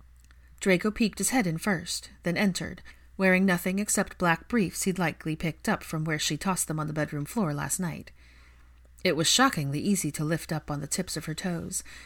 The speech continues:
and press a quick kiss to his cheek. Easier still to remind him where the towels were in order to shower. Sharing her space.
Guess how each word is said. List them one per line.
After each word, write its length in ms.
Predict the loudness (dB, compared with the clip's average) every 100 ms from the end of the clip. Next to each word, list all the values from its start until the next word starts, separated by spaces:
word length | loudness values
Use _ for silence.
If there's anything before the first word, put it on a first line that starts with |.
| -4
and 120 | -2
press 240 | 0 0 0
a 40 |
quick 240 | 0 -2
kiss 300 | 0 0 0
to 120 | -2 -2
his 180 | -2
cheek. 360 | -2 -4 -6 -16 -20 -20 -20 -20 -12
Easier 340 | 2 4 6 4
still 300 | 4 2 2
to 100 | 4
remind 360 | 4 6 4
him 120 | 2 -2
where 120 | -2
the 100 | -2
towels 420 | 0 0 0 -4
were 140 | -4
in 80 | -4
order 260 | -2 -4 -4
to 60 |
shower. 540 | -2 0 0 -4 -10 -14 -18 -20 -20 -18 0
Sharing 420 | 4 4 2 0
her 120 | -6
space. 640 | -6 -4 -4 -4 -4 -4